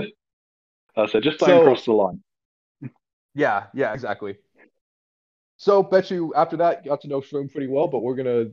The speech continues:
Speaker 2: learn a little bit more about Shroom because we are going to move to the soapbox segment. I, I'm not the host for the next ten minutes. This is Shroom's podcast. This is his time. Just, like, I don't know why,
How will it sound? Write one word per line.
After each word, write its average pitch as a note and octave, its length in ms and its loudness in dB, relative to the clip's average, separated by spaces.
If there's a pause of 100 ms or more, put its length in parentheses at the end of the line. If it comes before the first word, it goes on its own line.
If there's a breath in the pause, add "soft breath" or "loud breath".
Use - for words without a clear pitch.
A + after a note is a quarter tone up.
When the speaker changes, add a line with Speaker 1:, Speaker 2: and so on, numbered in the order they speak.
(140)
Speaker 2:
learn B2+ 180 2
a B2 40 -4
little C3+ 160 0
bit B2 180 -4
more F#3 140 2
about B2 240 0
Shroom C#3+ 340 -2
because B2 300 -8
we C#3+ 240 0
are B2+ 160 0
going C3+ 280 -2
to C3 100 -14
move B2+ 340 -2
to C3 220 0
the B2 100 0
soapbox B2+ 480 2
segment. C#3 360 -2 (640)
I, E3 160 2
I'm D#3+ 260 6
not E3+ 200 8
the C3+ 80 -2
host D3 340 4
for B2+ 60 -2
the B2 60 0
next B2 240 2
ten A#2+ 160 -4
minutes. A2+ 200 -2
This D#3+ 160 -2
is D3+ 80 -4
Shroom's D3 320 -2
podcast. D3+ 540 6
This D3 180 -4
is C#3 100 -6
his C#3+ 200 -2
time. C#3 460 -2
Just, B2+ 200 -8
like, C#3+ 300 -2
I D3+ 80 0
don't G#3+ 80 2
know A3 80 2
why, C#3+ 280 2